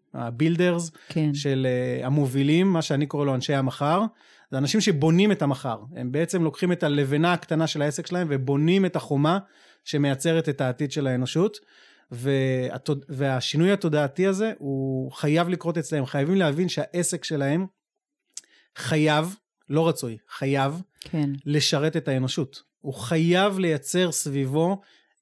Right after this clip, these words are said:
Speaker 1: אה, אדוות של שינוי, גלים של, אה, טוב, ו-, אה, ל-, בעצם לענות על הצרכים של האנשים שסביבם. כי בסופו של דבר, כשמגיע אירוע, סכום אפס כזה, והוא מאפס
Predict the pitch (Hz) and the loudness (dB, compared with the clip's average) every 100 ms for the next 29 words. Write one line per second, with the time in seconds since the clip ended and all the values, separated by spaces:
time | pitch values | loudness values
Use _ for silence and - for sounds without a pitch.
0 | - 135 131 139 131 127 165 196 - - | -8 -4 -4 -4 -6 -2 0 0 -4 -16
1 | _ _ - 151 143 - 151 175 156 131 | _ _ -6 -2 0 2 4 4 4 0
2 | - _ _ _ - 131 139 156 196 202 | -6 _ _ _ -10 -2 2 4 4 2
3 | - 170 160 139 131 127 123 120 - 170 | 0 0 2 2 0 0 -2 -4 0 2
4 | 196 214 233 _ 143 123 135 131 131 - | 4 0 -8 _ -16 -6 -2 -2 -4 -6
5 | 135 127 127 127 139 - 135 170 185 214 | -6 -4 -4 -4 -4 -6 -2 -2 2 0
6 | 208 - 139 139 139 151 185 226 196 143 | 0 -4 -2 0 2 2 2 2 0 -2
7 | - 143 - 180 214 156 135 131 131 180 | -4 -6 -2 -2 -2 -2 -2 -2 -2 -4
8 | 185 - 135 143 156 117 _ _ - _ | -4 -4 -2 0 -2 -4 _ _ -20 _
9 | _ - 143 139 135 170 156 196 180 202 | _ -2 0 0 0 -2 0 0 0 0
10 | - 143 135 180 196 147 139 196 165 180 | 0 0 2 2 4 2 2 2 2 0
11 | _ _ _ _ _ - - 196 190 190 | _ _ _ _ _ -8 -4 2 4 2
12 | 196 - - 127 175 196 _ _ _ - | 0 -2 -2 0 0 -2 _ _ _ -8
13 | 139 151 156 156 143 - - 220 - - | 0 2 4 2 0 -4 0 2 2 0
14 | - | -4